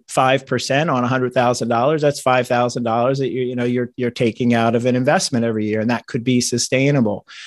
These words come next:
Uh, and so that's really what we wanna look for, is what can we be taking from that? And what I see with many of the people we work with is some of them kind of embrace that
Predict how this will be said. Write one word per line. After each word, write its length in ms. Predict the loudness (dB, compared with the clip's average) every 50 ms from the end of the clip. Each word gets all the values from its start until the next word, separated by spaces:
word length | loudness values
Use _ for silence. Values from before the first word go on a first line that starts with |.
| -20 -20 -8 _
Uh, 280 | 0 2 4 4 4 2 2
and 120 | 0 0
so 100 | 2 2
that's 280 | 4 4 2 2 2 4
really 220 | 4 6 6 6
what 240 | 6 4 4 2 0
we 100 | 0 0
wanna 260 | 0 0 0 0 0
look 300 | 2 2 0 0 -2 -6
for, 480 | -6 -2 0 2 2 2 2 0 -2 -2 -4
is 520 | -2 0 0 2 2 0 0 -2 -4 -8 -12 _ _ _ _ _ _ _ _ _ 2
what 340 | 4 4 4 2 -2 -2
can 280 | 0 2 4 4 4 4
we 120 | 4 2
be 180 | 2 2 0 0
taking 440 | 2 2 2 2 2 2 0 -4 -2
from 160 | -2 -2 0
that? 200 | 0 0 0 0
And 140 | 0 2 4
what 140 | 4 4 4
I 180 | 4 4 2
see 560 | 0 -2 -2 -2 0 2 2 2 0 0 -2 -4 -4
with 200 | -4 -4 -2 0
many 260 | 2 2 2 2 2
of 80 | 0
the 60 | 0 0
people 300 | -2 -2 0 0 0 2
we 120 | 2 2
work 380 | 2 4 2 2 2 0 -4 -4
with 340 | -2 -2 -2 -4 -6 -10 -18 _ _ _ _ _ _ _ 0
is 180 | 2 2 4
some 220 | 4 2 4 4 2
of 100 | 4 4
them 720 | 4 4 4 2 0 0 -2 -2 -2 -4 -4 -6 -8 -12 _ _ -20 _ _
kind 200 | -4 -2 0 2
of 80 | 2 4
embrace 420 | 4 4 6 4 4 4 2 2
that 260 | 2 2 2 0 -2